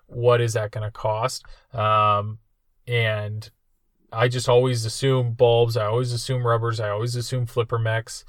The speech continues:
Um, you know, factor that in, do all your, you know, do that math beforehand so you have a better idea of what you'd be willing to pay. Uh, because, hey, let's say I fix it all. Well, what could I resell it for if that's a game, you know, the game you wanna play?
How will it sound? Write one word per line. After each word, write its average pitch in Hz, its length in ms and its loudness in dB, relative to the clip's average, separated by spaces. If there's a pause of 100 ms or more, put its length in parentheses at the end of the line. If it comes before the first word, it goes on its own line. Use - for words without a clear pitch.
(340)
Um, 104 560 0 (100)
you 117 140 -6
know, 107 160 -6
factor 113 440 -2
that 120 200 2
in, 143 320 0
do 120 240 -2
all 120 200 6
your, 113 280 -2
you 113 260 -12
know, 113 160 -4
do 127 200 -4
that 127 200 0
math 123 240 -2
beforehand 123 640 0
so 123 120 -6
you 120 60 0
have 113 100 -2
a 113 40 -4
better 117 320 0
idea 117 380 -2
of 113 100 -6
what 117 140 -8
you'd 117 120 -6
be 117 120 -6
willing 113 320 -4
to 110 60 -6
pay. 107 420 -6 (420)
Uh, 107 360 2
because, 113 580 0
hey, 131 180 4
let's 117 220 0
say 113 160 2
I 104 80 2
fix 120 300 -4
it 110 40 0
all. 107 320 -4 (120)
Well, 117 180 -2
what 113 220 -4
could 139 200 0
I 117 60 4
resell 110 460 -4
it 110 100 -10
for 107 300 -8
if 107 120 -16
that's 107 280 -6
a 110 40 -8
game, 107 400 -10
you 117 140 -6
know, 107 100 -10
the 113 120 -12
game 110 200 -8
you 107 120 -10
wanna 107 140 -14
play? - 340 -10